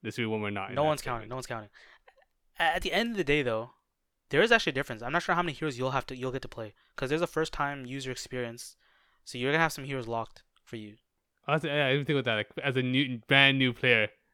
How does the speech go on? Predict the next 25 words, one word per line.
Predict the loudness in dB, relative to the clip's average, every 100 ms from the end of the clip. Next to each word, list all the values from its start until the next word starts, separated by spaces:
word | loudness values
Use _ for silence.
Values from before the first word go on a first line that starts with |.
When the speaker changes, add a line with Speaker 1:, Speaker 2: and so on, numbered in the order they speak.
| _
Speaker 1:
that | 4
experience | 4 4 0 2
is |
gonna | 0 2
be, | 2
like, | 0 -2
fundamentally | 2 4 4 2 0 0 -2
different | -2 -4 -6 -10 _ _ _ _ _ _ 0
than | 2
what | 4
you | 4
guys | 4 2
have | -2
experienced. | -4 -8 -8 -10 -18 _ _
Speaker 2:
Yeah, | 0
which | 4 6
I |
think | 4
is | 2
good. | 2 2
Actually, | 0 0
I | -2
think | -4
it's |
good | -6 -8